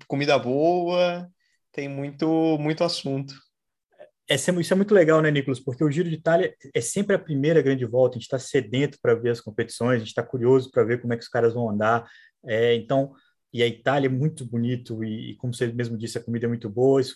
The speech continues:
Speaker 2: cria uma ide-, uma identidade. E eu acrescento aqui uma coisa que, pra mim, dá o charme do Giro de Itália com as outras provas, que são as montanhas com neve.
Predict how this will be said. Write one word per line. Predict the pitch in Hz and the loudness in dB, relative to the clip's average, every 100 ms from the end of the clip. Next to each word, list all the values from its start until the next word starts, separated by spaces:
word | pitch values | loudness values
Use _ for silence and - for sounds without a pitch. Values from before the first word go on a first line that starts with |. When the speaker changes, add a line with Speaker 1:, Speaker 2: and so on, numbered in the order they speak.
| _ | _
Speaker 2:
cria | 139 151 | -2 0
uma | 147 | 2
ide-, | 139 151 | -2 -6
uma | 127 127 | -6 -4
identidade. | 135 131 131 143 139 - _ _ - | -4 -2 0 0 0 -8 _ _ -6
E | 143 | 2
eu | 165 156 | 4 4
acrescento | 156 143 127 160 165 | 2 -2 0 -2 -2
aqui | - 147 | -4 -2
uma | 139 127 | -2 0
coisa | 135 131 | 0 -2
que, | 127 120 - | -6 -16 -4
pra | 131 | -2
mim, | 123 135 131 | 0 -2 -2
dá | 131 123 | 0 2
o | 139 | 2
charme | 131 - 135 160 147 | -2 0 0 2 0
do | 131 | -2
Giro | 127 120 | -4 -6
de | |
Itália | 113 113 113 | -4 0 0
com | 113 113 | 0 -2
as | 107 | -2
outras | 127 120 | -2 -4
provas, | - 120 127 127 - _ _ _ _ | 0 4 4 2 -10 _ _ _ _
que | |
são | - 135 | -2 -2
as | |
montanhas | 131 127 123 117 | 0 -2 0 -2
com | 117 127 | -4 -6
neve. | 117 104 92 | -4 -4 -6